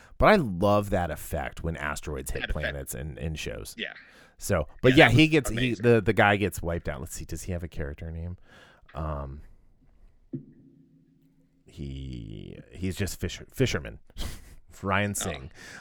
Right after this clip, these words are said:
Speaker 1: Um, but
Speaker 2: rip
Speaker 1: yeah, he's
Speaker 2: Fisherman.
Speaker 1: just, yeah, he's just an older guy. Yeah, R I P Fisherman. Rest, rest in, uh, rest in power. Um, <laughs> but yeah, he gets, he gets annihilated. He's, he's the, the first victim of, uh, of Earth, of the, uh, the Earth Belt War.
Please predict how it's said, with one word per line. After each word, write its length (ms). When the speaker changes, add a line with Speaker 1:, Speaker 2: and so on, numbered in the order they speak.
Speaker 1:
Um, 360
but 100
Speaker 2:
rip 40
Speaker 1:
yeah, 120
he's 200
Speaker 2:
Fisherman. 280
Speaker 1:
just, 120
yeah, 180
he's 180
just 160
an 60
older 140
guy. 140
Yeah, 220
R 200
I 40
P 160
Fisherman. 460
Rest, 360
rest 340
in, 160
uh, 320
rest 240
in 80
power. 380
Um, 560
<laughs> 480
but 100
yeah, 100
he 140
gets, 220
he 100
gets 160
annihilated. 800
He's, 300
he's 320
the, 360
the 160
first 340
victim 640
of, 400
uh, 340
of 180
Earth, 400
of 160
the, 260
uh, 280
the 120
Earth 280
Belt 320
War. 380